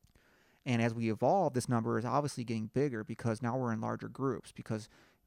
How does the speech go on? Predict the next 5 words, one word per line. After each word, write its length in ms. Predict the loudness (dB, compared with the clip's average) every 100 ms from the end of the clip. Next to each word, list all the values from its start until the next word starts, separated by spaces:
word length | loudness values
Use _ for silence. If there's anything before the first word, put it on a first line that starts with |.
| _ _ _
we've 280 | -4 -2 -2 -4
populated, 640 | -6 -2 -2 0 0 2 0
we've 160 | -2
become 240 | -4 -4 0
overpopulated. 880 | 0 0 2 2 2 0 0 0 -2